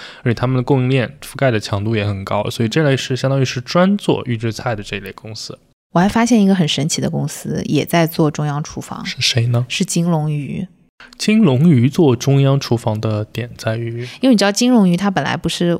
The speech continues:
Speaker 2: 我们知道它是做油啊什么的会比较多一点嘛，那它其实因为它本来有很高的品牌知名度，然后而且它又有那种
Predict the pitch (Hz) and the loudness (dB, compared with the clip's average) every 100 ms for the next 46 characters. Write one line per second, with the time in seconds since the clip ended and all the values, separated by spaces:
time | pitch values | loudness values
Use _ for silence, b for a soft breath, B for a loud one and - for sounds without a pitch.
0 | - 147 156 170 185 175 175 - 170 156 | -2 -2 0 0 0 -2 -2 0 0 0
1 | - 123 147 165 - 156 160 156 151 139 | -2 -2 0 -2 -4 -6 -4 -2 -2 -2
2 | 160 156 156 - - B B 220 226 226 | -2 -2 -2 -6 -10 B B 2 2 2
3 | 175 170 202 208 190 208 156 127 135 160 | 2 2 4 4 4 2 0 -2 0 0
4 | 160 180 170 180 180 - 156 143 185 175 | 0 -2 2 2 2 -2 -4 -2 0 0
5 | 170 226 - B B 165 156 185 165 196 | 2 2 0 B B 0 2 0 0 2
6 | 220 202 165 - 170 160 123 | 4 4 4 2 0 0 -2